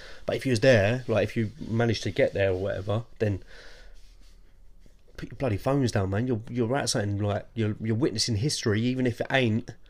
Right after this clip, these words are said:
something big, like, like, I don't know, like Machine Gun Kelly or, I don't know, the World Cup or anything like that, you know what I'm saying? So, yeah, man,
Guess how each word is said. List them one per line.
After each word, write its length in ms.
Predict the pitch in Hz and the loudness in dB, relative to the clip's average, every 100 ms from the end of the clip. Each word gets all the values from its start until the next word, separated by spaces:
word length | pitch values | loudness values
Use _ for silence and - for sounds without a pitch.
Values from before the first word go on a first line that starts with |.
| - | -6
something 380 | - 135 104 123 | 4 4 6 2
big, 320 | 110 147 95 - - | 6 4 2 -6 -8
like, 420 | - 101 - - 123 | 2 2 2 -2 0
like, 220 | 107 117 | 0 0
I 20 | |
don't 220 | 113 110 | 0 2
know, 140 | 123 117 | 4 4
like 260 | 95 - | 2 -2
Machine 260 | 104 110 101 | -4 0 2
Gun 200 | 101 104 | 2 2
Kelly 300 | 107 107 110 | 2 4 4
or, 280 | 104 98 - - - - | 4 2 0 -10 -16 -4
I 80 | 104 | 0
don't 120 | 95 | 0
know, 80 | 92 | 0
the 60 | |
World 220 | 92 95 92 | 0 0 0
Cup 260 | 104 101 - | -2 -2 0
or 100 | 107 | 0
anything 240 | 98 101 | 2 0
like 140 | 98 | 0
that, 180 | 107 104 | 0 -2
you 80 | - | -2
know 60 | 107 | -4
what 80 | |
I'm 80 | 107 | -4
saying? 260 | 107 120 95 | -2 0 0
So, 280 | - 101 101 - - - - - - - | 0 0 0 -6 -18 -16 -16 -18 -20 0
yeah, 240 | 127 156 | 4 6
man, 300 | 113 101 139 | 4 2 -2